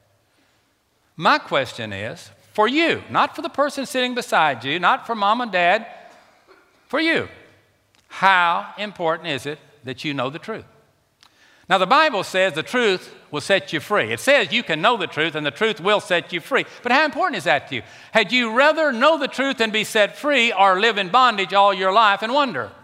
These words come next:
That's the question. Question number two is, in your opinion, what is the major responsibility of the church?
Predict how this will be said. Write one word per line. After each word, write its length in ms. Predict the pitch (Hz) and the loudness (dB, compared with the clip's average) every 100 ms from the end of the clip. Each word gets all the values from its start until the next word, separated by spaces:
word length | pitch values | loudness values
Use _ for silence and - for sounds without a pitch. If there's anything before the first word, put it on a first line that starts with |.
| _ | _
That's 240 | 135 139 - | 0 0 -2
the 80 | |
question. 420 | - 151 - - - - _ _ _ _ _ _ _ _ | -2 -2 -2 -8 -20 -20 _ _ _ _ _ _ _ _
Question 380 | - 285 285 254 | 2 2 2 0
number 260 | 240 220 196 | 0 0 -4
two 480 | - 320 139 143 202 - _ _ _ | 0 0 0 -2 -8 -20 _ _ _
is, 400 | - 170 165 190 - - _ _ _ - | 0 2 2 -2 -14 -20 _ _ _ -2
in 140 | 190 | 0
your 160 | 196 262 | 2 2
opinion, 540 | 302 247 202 240 285 247 _ _ _ _ _ _ _ _ _ - - | 2 0 0 -2 -8 -14 _ _ _ _ _ _ _ _ _ -20 -2
what 260 | 214 285 | 2 4
is 460 | 247 147 151 - - - - | 4 2 0 -6 -20 -20 -8
the 80 | 147 | -2
major 320 | 165 196 208 | 2 2 0
responsibility 1040 | 202 - 180 185 185 151 120 110 117 131 131 _ _ _ _ _ _ _ _ _ | -4 0 0 0 -4 -4 -4 -4 -8 -8 -10 _ _ _ _ _ _ _ _ _
of 120 | 135 127 | -6 -6
the 60 | |
church? 440 | - 131 - - | -6 -6 -6 -20